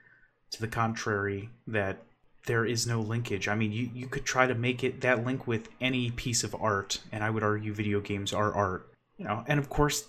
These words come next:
yes, there are restrictions on what ages can purchase video games and play video games. Of course, that's fine. I, I don't have any issue with that, with trying to protect children. That's fine, but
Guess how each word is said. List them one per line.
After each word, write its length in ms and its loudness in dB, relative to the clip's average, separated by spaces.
yes, 240 2
there 220 0
are 260 2
restrictions 600 -2
on 300 -2
what 220 0
ages 380 0
can 200 -6
purchase 340 -6
video 280 2
games 320 -2
and 140 -6
play 160 2
video 260 2
games. 340 -6
Of 120 -8
course, 320 0
that's 200 -4
fine. 480 -2
I, 420 -8
I 20 -2
don't 140 -4
have 120 -4
any 200 0
issue 240 0
with 160 -2
that, 380 2
with 260 -8
trying 200 -2
to 60 -8
protect 340 -6
children. 360 -6
That's 180 -2
fine, 440 2
but 220 2